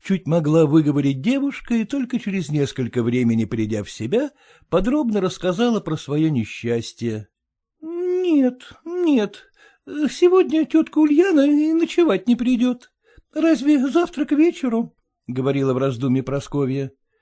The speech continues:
Эка ты какая! Ну, как же так можно? Денег тебе надо, знаю,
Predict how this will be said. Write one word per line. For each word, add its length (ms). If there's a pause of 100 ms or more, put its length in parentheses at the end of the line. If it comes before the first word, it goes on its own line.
(600)
Эка 420
ты 160
какая! 720 (200)
Ну, 320
как 240
же 120
так 240
можно? 640 (480)
Денег 560
тебе 220
надо, 360
знаю, 500